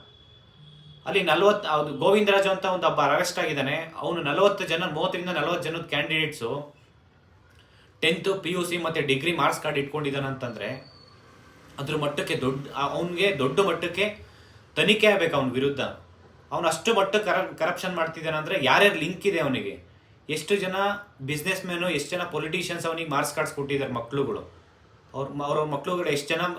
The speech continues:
ಇದು, ಮಾರ್ಕ್ಸ್ ಕಾರ್ಡ್ ಕೊಟ್ಟಿದ್ದಾರೆ ಅವನಿಗೆ? ಎಷ್ಟು ಬ್ಲ್ಯಾಂಕ್ ಚೆಕ್ ಕೊಟ್ಟಿದ್ದಾರೆ? ಅದನ್ನೆಲ್ಲ ತನಿಖೆ ಆಗ್ಬಿಟ್ಟು ಸೀರಿಯಸ್ ಆಗಿ ತಗೊಂಬೇಕು ಇದನ್ನ. ಸುಮ್ನೆ ಇಲ್ಲಿಗೆ ಮುಚ್ಚಾಕೋದ್ರೆ ಸರಿ ಬರಲ್ಲ ಅದು.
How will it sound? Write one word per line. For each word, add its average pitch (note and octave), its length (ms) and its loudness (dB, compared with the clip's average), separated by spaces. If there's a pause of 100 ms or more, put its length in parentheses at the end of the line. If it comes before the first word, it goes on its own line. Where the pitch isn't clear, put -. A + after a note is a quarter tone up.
(160)
ಇದು, A#2 400 0
ಮಾರ್ಕ್ಸ್ C3 280 2
ಕಾರ್ಡ್ E3+ 160 -2
ಕೊಟ್ಟಿದ್ದಾರೆ C#3 400 -2
ಅವನಿಗೆ? G2+ 360 -6 (520)
ಎಷ್ಟು D3+ 260 0
ಬ್ಲ್ಯಾಂಕ್ E3 360 2
ಚೆಕ್ E3+ 180 -2
ಕೊಟ್ಟಿದ್ದಾರೆ? D#3 340 -2
ಅದನ್ನೆಲ್ಲ C#3+ 420 -2
ತನಿಖೆ F3+ 320 0
ಆಗ್ಬಿಟ್ಟು D#3 360 0
ಸೀರಿಯಸ್ F#3+ 420 2
ಆಗಿ F3 120 -4
ತಗೊಂಬೇಕು D3+ 420 0
ಇದನ್ನ. A2+ 200 -6 (720)
ಸುಮ್ನೆ G3 200 4
ಇಲ್ಲಿಗೆ G3+ 320 6
ಮುಚ್ಚಾಕೋದ್ರೆ F#3 920 -2
ಸರಿ D3+ 280 2
ಬರಲ್ಲ E3 260 2
ಅದು. C3+ 420 -2